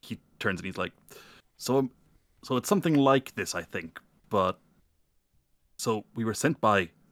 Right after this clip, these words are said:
the Oracle, and, um, she said that one of these was," and he tries to remember her exact words. He's like, "That someone was, had moved into the room where,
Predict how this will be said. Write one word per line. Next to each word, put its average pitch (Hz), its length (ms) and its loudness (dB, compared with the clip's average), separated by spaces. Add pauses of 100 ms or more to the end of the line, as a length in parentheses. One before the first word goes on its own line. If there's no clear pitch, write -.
(120)
the 107 200 -10
Oracle, 92 560 -2 (520)
and, 92 360 0
um, 85 380 -4 (1300)
she - 200 -2
said 92 360 -4
that 92 220 -6
one 123 180 4
of 123 80 0
these 101 520 -6 (960)
was," 95 760 -6 (2750)
and 127 140 -2
he 123 100 6
tries 135 320 2
to 120 100 -2
remember 113 220 4
her 110 100 2
exact 95 440 0
words. 82 180 -8
He's 90 100 -10
like, 87 140 -4 (340)
"That 107 140 -4
someone 170 300 2
was, 117 260 2 (400)
had 107 100 -2
moved 123 560 4
into 120 320 4
the 110 100 -2
room 101 380 2
where, 104 240 4